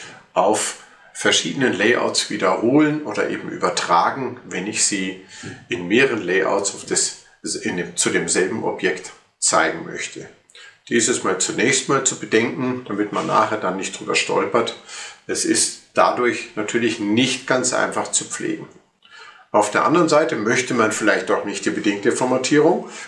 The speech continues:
überall haben. Insofern sind solche lokalen Features wie die bedingte Formatierung, die auf einem Layout an einem Objekt angewendet, äh, werden und nicht automatisch übertragen sind oder woanders, äh,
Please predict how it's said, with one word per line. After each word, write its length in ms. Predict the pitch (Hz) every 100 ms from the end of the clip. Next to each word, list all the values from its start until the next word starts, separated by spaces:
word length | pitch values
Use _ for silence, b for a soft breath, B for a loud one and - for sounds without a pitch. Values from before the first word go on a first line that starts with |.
| B
überall 580 | 147 139 127 - 110 110
haben. 320 | 147 151 160
Insofern 480 | 117 120 120 127 113
sind 300 | 117 117 117 - - -
solche 340 | 117 120 -
lokalen 600 | 98 98 - 98 110 151
Features 560 | - 147 135 - - -
wie 100 | 92
die 80 | 95
bedingte 480 | - - 104 104
Formatierung, 840 | 98 - - - 156 180 180 180 B B B B -
die 100 | -
auf 200 | - -
einem 340 | 127 139 117
Layout 360 | 101 110 107 -
an 160 | 85
einem 340 | - 113 147 113
Objekt 460 | 98 110 - -
angewendet, 720 | 110 139 131 120 117 117 -
äh, 140 | - - -
werden 520 | 92 92 123 170 170 151
und 180 | 98
nicht 300 | 151 143 -
automatisch 840 | - 113 113 107 101 107 110 - B B B B -
übertragen 640 | 107 95 - 90 110 143 120
sind 380 | 127 127 127 - B B B B B
oder 240 | 98 92
woanders, 720 | - - 139 147 - - - -
äh, 400 | 117 104 95